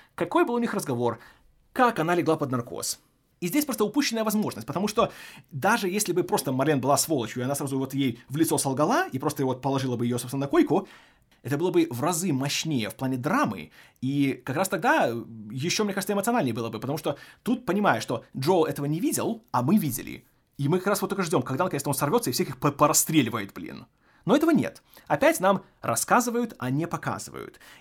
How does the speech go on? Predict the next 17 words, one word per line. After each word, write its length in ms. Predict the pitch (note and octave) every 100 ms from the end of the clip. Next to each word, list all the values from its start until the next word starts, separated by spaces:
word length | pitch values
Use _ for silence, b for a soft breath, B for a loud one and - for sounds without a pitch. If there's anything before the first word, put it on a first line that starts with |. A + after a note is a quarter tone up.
| -
И 380 | E3 F3 E3 E3
снова 440 | - F3+ A3+ F#3+
все 120 | - D#3+
настолько 420 | E3+ G3+ D#3+ C3
однобоко, 580 | B2+ C3+ F3 D4 C#4+ A2+
все 140 | D3+
настолько 260 | D#3 F3+ -
вот 100 | -
категорично, 760 | D3 D3 D#3+ B3 D4 B2 G#2 B B B
и 120 | F3+ G3+
в 80 |
сериале 560 | - F3 C4 B3+ A#2 - _
еще 420 | - C3+ G#3+ - G#3+
менее 500 | G3+ A3+ A#3+ G3 F#3
убедительно, 600 | D3+ D#3 D#3 G#3+ B2+ A#2
потому 240 | C3+ E3+
что 260 | - D3+